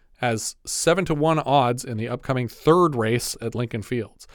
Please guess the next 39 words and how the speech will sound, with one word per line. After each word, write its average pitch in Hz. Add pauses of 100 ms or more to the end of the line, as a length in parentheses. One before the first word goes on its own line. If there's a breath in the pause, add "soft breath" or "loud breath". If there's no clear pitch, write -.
(200 soft breath)
I 156
can't 165
tell 156
if 143
it's 139
a 123
mistake 123
that 120
he 110
said 117
last 113
call 127
for 120
betting 120
on 110
the 101
third 143
race, 147 (300 soft breath)
because 127
the 120
voice 139
on 123
the 110
phone 147
and 156
Lonigan's 147
bet 139
are 113
both 127
for -
the 101
fourth 120
race. 87 (440)
And 123
they 117
wouldn't 131
run 117
Blue 110
Note 110